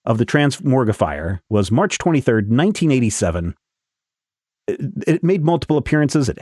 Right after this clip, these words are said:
had a dial that appeared on it, uh, a little bit later. Calvin could turn himself or Hobbes into a number of different things: bugs, dinosaurs, whatever it may be. One time he turned a bunch of things into worms and his mom had to throw away the worms. So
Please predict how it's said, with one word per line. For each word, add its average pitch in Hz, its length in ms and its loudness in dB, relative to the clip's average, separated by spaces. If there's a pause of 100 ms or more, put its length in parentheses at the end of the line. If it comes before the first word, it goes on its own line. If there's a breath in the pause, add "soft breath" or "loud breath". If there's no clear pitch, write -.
had 110 160 -2
a 104 60 0
dial 120 400 0
that 120 120 2
appeared 123 280 0
on 117 160 2
it, 117 160 -2
uh, 92 420 0
a 101 60 -2
little 110 200 2
bit - 180 -2
later. 135 360 0 (340 soft breath)
Calvin 101 300 0
could 98 220 -2
turn 107 400 2 (220)
himself 175 640 0
or 90 180 -2
Hobbes 151 420 2
into 104 220 0
a 95 60 0
number 185 340 2
of 127 100 0
different 135 300 0
things: 160 400 0
bugs, 131 560 0
dinosaurs, 123 800 0
whatever 113 280 2
it 90 60 -4
may 95 140 0
be. 160 460 2 (260 soft breath)
One 131 140 0
time 120 200 2
he 110 60 2
turned 123 220 0
a 101 40 0
bunch 120 220 0
of 95 60 0
things 127 200 2
into 107 200 2
worms 151 400 2
and 92 100 0
his 76 80 -6
mom 113 240 2
had 107 160 0
to 90 60 -8
throw 110 260 0
away 110 280 0
the 170 100 0
worms. 165 500 0
So 104 380 2